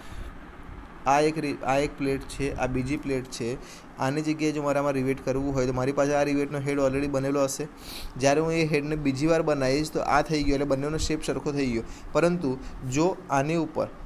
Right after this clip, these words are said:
આ જે પ્લેટ છે, દાખલા તરીકે આમ લાંબી પ્લેટ છે for example, તો આના ઉપર જ્યારે કોઈ વસ્તુ સ્લાઇડ કરે છે અથવા કોઈ બીજો પાર્ટ મૂકવામાં આવશે તો મારો આ જે હેડ છે એ મને નડશે. તો આના માટે મારે શું કરવું પડે? એક એવી રિવેટ લેવી પડે કે જે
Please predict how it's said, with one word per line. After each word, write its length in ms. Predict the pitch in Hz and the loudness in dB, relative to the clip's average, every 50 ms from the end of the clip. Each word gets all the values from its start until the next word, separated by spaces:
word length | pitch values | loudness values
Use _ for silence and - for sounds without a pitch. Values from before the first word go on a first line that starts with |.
| - - | -4 -2
આ 120 | 113 123 | 0 2
જે 120 | 131 143 143 | 2 0 0
પ્લેટ 260 | 143 143 139 139 135 | 0 -2 -2 -2 -2
છે, 80 | - | -2
દાખલા 220 | 135 131 151 139 135 | -2 0 0 0 0
તરીકે 180 | 139 139 135 | 0 0 0
આમ 180 | 85 120 135 135 | 0 -2 -2 0
લાંબી 280 | 135 127 127 139 151 143 | 0 0 0 0 -2 -2
પ્લેટ 240 | 117 135 131 127 | 0 -2 -2 -2
છે 80 | - 139 | -2 -4
for 140 | 127 139 127 123 | -4 -2 -2 -2
example, 420 | 113 123 120 117 117 123 127 127 | -2 -4 -4 -2 -2 -4 -2 -2
તો 60 | - | -2
આના 260 | - - 127 127 135 143 | -2 -2 -2 0 0 0
ઉપર 180 | 139 143 147 | 0 0 0
જ્યારે 180 | 147 143 143 147 | 2 2 2 2
કોઈ 160 | 143 151 147 | 2 2 0
વસ્તુ 240 | 139 127 - - 147 | 0 0 -2 -4 -4
સ્લાઇડ 400 | 143 - 151 131 127 131 139 139 | -2 0 2 4 2 2 2 0
કરે 120 | 143 143 | -2 -2
છે 60 | 139 139 | -2 -2
અથવા 200 | 131 - 143 139 | -2 -2 -4 -2
કોઈ 180 | - 147 147 | -2 -2 0
બીજો 260 | 143 143 131 123 143 | 0 0 0 0 -2
પાર્ટ 240 | 131 139 139 139 139 | 0 2 0 0 0
મૂકવામાં 420 | 143 131 127 120 139 135 139 143 139 | -2 -6 -4 -2 -2 0 0 0 0
આવશે 380 | 143 147 147 - 170 135 110 - - - - - - | 0 0 -2 0 0 0 0 -2 -6 -8 -8 -8 -6
તો 80 | 139 | -2
મારો 220 | 135 131 127 127 135 | 0 2 2 2 4
આ 180 | 98 117 135 | 4 4 2
જે 140 | 143 143 156 | 2 2 0
હેડ 320 | 151 143 139 139 143 143 143 | 0 2 2 2 2 0 -2
છે 140 | - - | -2 -2
એ 80 | 143 139 | -2 0
મને 340 | 135 131 123 123 135 156 175 - - - - - | 0 -2 -2 -2 -2 -4 -4 -8 -12 -14 -12 -6
નડશે. 460 | 127 123 127 127 123 123 - 131 107 - - - - - - | -4 0 0 0 0 -2 -4 -6 -6 -8 -8 -12 -14 -14 -12
તો 60 | - | -10
આના 260 | - - 120 123 135 139 | -6 -4 -2 -2 -2 0
માટે 220 | 143 143 147 147 | -2 -2 -2 0
મારે 180 | 143 143 143 143 | -2 0 -2 -2
શું 220 | 139 - 156 147 | -2 -4 -4 -2
કરવું 240 | 147 139 139 131 127 | 0 0 0 0 -2
પડે? 180 | 131 120 127 | -2 -2 -2
એક 260 | 123 - 123 127 - - | -2 -2 -4 -6 -4 -2
એવી 260 | 131 135 139 156 160 | 0 2 4 4 4
રિવેટ 360 | 156 151 143 139 131 135 - | 4 4 4 2 0 0 0
લેવી 220 | 120 120 123 123 | 0 2 2 2
પડે 400 | 113 117 113 117 120 123 147 165 170 - - - - - - - - | 2 0 0 2 2 2 2 0 -2 -6 -12 -12 -12 -12 -12 -6 -2
કે 100 | 131 127 | -2 -2
જે 360 | 123 117 127 139 156 160 | 0 0 0 2 0 0